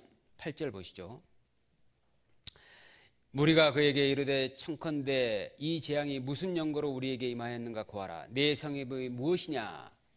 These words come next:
하나 물었죠. "어디서 왔으며?" 물었죠. "고국이 어디며?" 물었죠. "어느 민족에게 속하였느냐?" 네 가지를 물었습니다. 구 절, 그가 대답하되, "나는 히브리 사람이요."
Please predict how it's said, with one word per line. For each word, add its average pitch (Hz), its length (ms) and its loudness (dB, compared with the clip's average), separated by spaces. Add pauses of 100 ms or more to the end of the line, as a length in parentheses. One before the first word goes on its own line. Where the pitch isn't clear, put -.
하나 139 200 -8
물었죠. 113 440 -6 (320)
"어디서 170 380 4
왔으며?" 127 680 2
물었죠. 120 440 -4 (200)
"고국이 160 440 4
어디며?" 151 640 2
물었죠. 143 420 -2 (640)
"어느 170 220 6
민족에게 190 920 4
속하였느냐?" 113 760 -6
네 139 200 4
가지를 165 280 4
물었습니다. 104 600 -8 (1040)
구 131 120 -6
절, 123 340 2 (440)
그가 151 360 6
대답하되, 139 500 2
"나는 127 300 -2
히브리 208 340 -4
사람이요." 107 640 -4